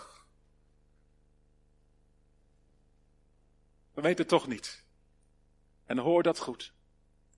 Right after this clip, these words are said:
Want het begint en het eindigt met een rusten. Ja toch.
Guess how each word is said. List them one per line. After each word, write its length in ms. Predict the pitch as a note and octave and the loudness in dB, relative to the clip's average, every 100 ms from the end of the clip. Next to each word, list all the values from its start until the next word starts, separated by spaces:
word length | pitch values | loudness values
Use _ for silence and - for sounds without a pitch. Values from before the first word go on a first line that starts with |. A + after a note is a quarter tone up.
| _ _ _ _ _ _ _ _ _ _ _ _ - | _ _ _ _ _ _ _ _ _ _ _ _ 0
Want 200 | D3 D3+ | 2 2
het 140 | - | 2
begint 800 | D3 B2 - - C#4+ D#4+ D#4 - | 2 2 2 6 6 6 0 -2
en 160 | G3+ | 2
het 200 | F3 - - - | 2 2 2 10
eindigt 800 | A3+ C#4 C#4+ C4+ B3 A#3+ - F#3+ | 10 10 8 6 4 4 0 0
met 300 | F#3 A3 - | 2 2 2
een 420 | F#3 E3 D3+ D#3+ | 0 0 -4 -4
rusten. 1300 | - C#3 A3 - - - - F3 D#3 G#2+ E2 D#2+ - _ _ _ | 0 2 2 2 -2 -4 0 2 2 -2 -8 -18 -20 _ _ _
Ja 240 | - D3 F3+ | 2 4 6
toch. 500 | F#3+ - - - | 4 2 -2 -12